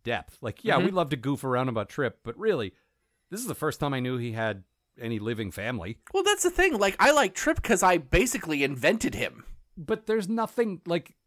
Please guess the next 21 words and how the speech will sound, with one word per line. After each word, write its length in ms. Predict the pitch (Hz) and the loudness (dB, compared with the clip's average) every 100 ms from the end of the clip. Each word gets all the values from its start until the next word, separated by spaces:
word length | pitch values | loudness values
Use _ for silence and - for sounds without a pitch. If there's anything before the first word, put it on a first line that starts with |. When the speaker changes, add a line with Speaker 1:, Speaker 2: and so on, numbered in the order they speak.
| _ _ | _ _
Speaker 1:
really, 500 | - 240 277 156 123 | -12 -2 2 2 2
what 160 | 147 | 0
do 60 | 202 | 0
you 160 | 185 180 | 0 0
know 400 | 143 143 165 147 | 2 6 6 6
about 320 | 101 85 85 | 2 -2 -4
him? 220 | 90 71 _ | -10 -14 _
Speaker 2:
Exactly. 760 | 180 180 151 214 214 139 78 - _ _ _ _ | -2 0 4 2 2 -8 -14 -18 _ _ _ _
Speaker 1:
Nothing. 440 | 101 135 - 71 - | -6 -4 -4 -8 -10
Like, 160 | 110 110 | -8 -4
now 220 | 135 175 | 2 4
we 80 | 170 | 4
know 160 | 143 | 2
he 60 | 135 | 2
had 100 | 127 | 0
a 20 | |
sister, 320 | - 160 - | -2 -4 -4
but 200 | 87 104 | -10 -10
prior 300 | - 139 147 | -4 -2 0
to 60 | 156 | -2
that, 280 | 113 101 113 | -4 -6 -8